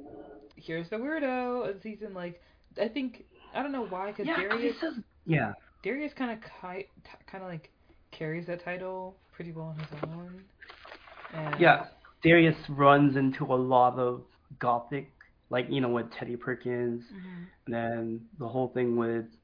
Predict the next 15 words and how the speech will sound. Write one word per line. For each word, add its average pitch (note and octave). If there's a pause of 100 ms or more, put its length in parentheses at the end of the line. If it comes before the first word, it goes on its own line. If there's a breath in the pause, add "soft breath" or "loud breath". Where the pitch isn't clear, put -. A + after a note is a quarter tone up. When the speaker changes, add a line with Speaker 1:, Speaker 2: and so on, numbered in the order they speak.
(100)
Speaker 2:
the B2
shooting D3
range, C3
and A2+ (120)
just C3+
so C3+
much B2
weird. A2+ (360)
Like, B2+ (300 soft breath)
even G3+ (100)
with C#3 (160)
Earn, C#3
he C3
runs B2+
into B2+